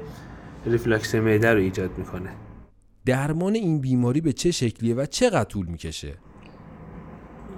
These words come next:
Speaker 1: برای درمان رفلاکس معده افرادی که حالا مبتلا به این مشکل هستن، اول باید اون ریسک فاکتورها و اون عوامل تشدید کننده رو کنترل کنیم. یکی از اون ریسک فاکتورها همون چاقی بود، یعنی فرد حالا باید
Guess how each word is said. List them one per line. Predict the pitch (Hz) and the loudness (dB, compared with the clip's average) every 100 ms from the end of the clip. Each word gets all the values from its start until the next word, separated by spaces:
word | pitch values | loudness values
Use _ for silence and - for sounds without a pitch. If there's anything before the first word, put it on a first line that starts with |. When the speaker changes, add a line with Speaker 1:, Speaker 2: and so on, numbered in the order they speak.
| - 135 131 | -8 -4 4
Speaker 1:
برای | 139 156 196 | 6 8 6
درمان | 185 175 165 170 185 | 6 6 6 6 6
رفلاکس | 175 139 135 131 123 - | 6 6 4 0 0 0
معده | 120 120 123 127 104 | 0 2 4 2 2
افرادی | 104 110 113 117 | -2 0 0 0
که | 120 113 | -2 -2
حالا | 107 104 | 0 2
مبتلا | 107 104 - 104 104 | 2 2 0 0 2
به | 107 | 2
این | 101 101 | 2 0
مشکل | 107 104 - 101 | 0 0 -2 -2
هستن، | 98 113 104 - 120 107 101 - - - - 120 | -2 -2 -2 -4 -2 -2 -2 -6 -14 -14 -2 2
اول | 123 123 139 156 | 2 4 4 4
باید | 143 143 147 | 4 4 4
اون | 147 | 4
ریسک | 135 117 - | 4 0 -2
فاکتورها | - 113 110 - 110 123 120 | 0 0 0 2 2 4 2
و | |
اون | 113 123 117 | 4 2 2
عوامل | 113 110 104 107 | 2 4 6 4
تشدید | 104 110 104 - 104 | 2 0 0 -2 0
کننده | 113 110 107 113 | 0 2 2 2
رو | 123 | 2
کنترل | 127 113 104 107 104 | 4 2 2 2 2
کنیم. | 107 104 113 | 0 0 2
یکی | 127 143 | 4 6
از | 143 | 6
اون | 147 147 143 - - - | 4 2 -2 -12 -14 2
ریسک | 131 131 | 2 4
فاکتورها | 135 127 135 123 127 | 2 4 4 4 4
همون | 131 139 139 | 4 4 2
چاقی | - 127 - 113 113 | 2 4 4 4 4
بود، | 101 101 | 4 0
یعنی | 101 110 | 2 0
فرد | 113 120 117 110 | 0 0 2 2
حالا | 107 113 | 2 4
باید | 113 | 4